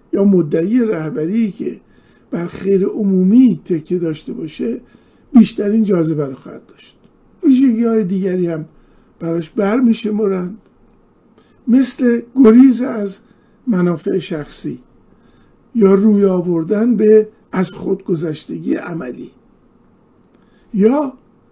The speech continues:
شجاعتی که با فروتنی همراه باشه تا با خودپسندی.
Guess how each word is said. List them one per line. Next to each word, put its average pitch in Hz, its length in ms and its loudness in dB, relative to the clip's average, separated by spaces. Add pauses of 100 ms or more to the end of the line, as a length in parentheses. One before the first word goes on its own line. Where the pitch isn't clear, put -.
(180)
شجاعتی 208 920 -4
که 262 400 -4 (480)
با 247 180 -4
فروتنی 196 1000 0 (360)
همراه 160 500 -6
باشه 180 400 -12 (280)
تا - 160 -8
با - 180 -10
خودپسندی. 214 800 -14